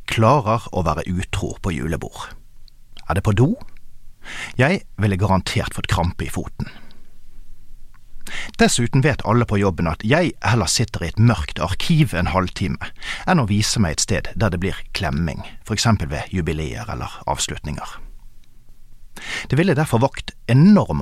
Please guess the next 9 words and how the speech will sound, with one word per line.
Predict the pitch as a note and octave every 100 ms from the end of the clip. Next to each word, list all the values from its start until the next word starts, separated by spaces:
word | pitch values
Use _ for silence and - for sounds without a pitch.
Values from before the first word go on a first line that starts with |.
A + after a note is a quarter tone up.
| -
oppsikt | - - - - - - - - -
om | G#2 B2+
jeg | F3 F#2 D2
på | - G2+
et | F2
julebord | F#2 G2+ A2 - C#2+ -
plutselig | - G3+ - B2+ G2
la | A2 C#2+ - A2+
armen | G2+ D#2+ D2